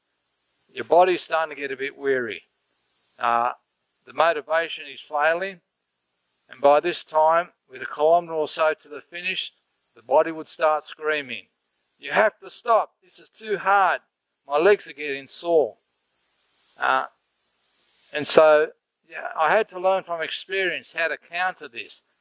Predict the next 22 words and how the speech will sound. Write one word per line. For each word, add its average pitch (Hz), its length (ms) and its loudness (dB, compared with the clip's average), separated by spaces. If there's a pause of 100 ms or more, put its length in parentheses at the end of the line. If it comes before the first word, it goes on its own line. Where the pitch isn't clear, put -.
(240)
so 147 240 4
that 147 160 6
I 139 60 2
would 151 240 -6
not 160 220 -6
give 147 180 -16
up 143 280 0 (480)
and 120 120 -20
how 143 400 2
I - 20 -4
would 131 220 -8 (180)
make 165 220 -2
it 156 120 -20
to 147 100 -20
the 143 100 -16
finish 156 340 -10
line. 113 260 -2 (340)
So - 160 -4
can 165 160 0
I 170 80 4
just 175 200 -2
share 165 420 0